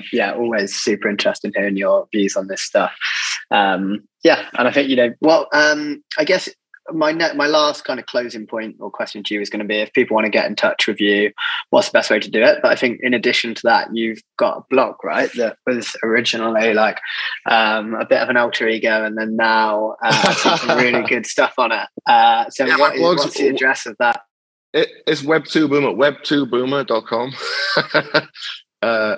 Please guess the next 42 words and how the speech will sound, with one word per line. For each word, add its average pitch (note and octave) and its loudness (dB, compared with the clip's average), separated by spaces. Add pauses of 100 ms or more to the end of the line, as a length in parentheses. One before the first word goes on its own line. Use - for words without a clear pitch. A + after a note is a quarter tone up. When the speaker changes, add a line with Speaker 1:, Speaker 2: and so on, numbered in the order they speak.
(120)
Speaker 2:
so A#2 0 (260)
I C#3 4
slowed D#3+ 2
down C#3 4
writing A#2+ 2
on C3 0
it A#2 -2
when, C3+ 0
when B2+ -2
it A#2+ 0
all G#2+ -2
collapsed - -2
or G2+ 0
when G#2 -2
F G2+ -4
T F#2+ -2
X D#2+ -2
collapsed. F2 -4
I - -6
kind F2 -4
of D2+ -12
felt - -2
like D#2 -8
I've - -20
had D#2 -2
enough D2+ -16
of C#2 -8
this - -8
stuff, - -12
and D#2 -4 (400)
I G#2+ 4
kind C3 4
of - -2
felt B2 4
like G#2 4
my G#2+ 2
own G#2 2
time G2+ 0
was G2 -6
being G2 -2
wasted F2+ 2
on F2 0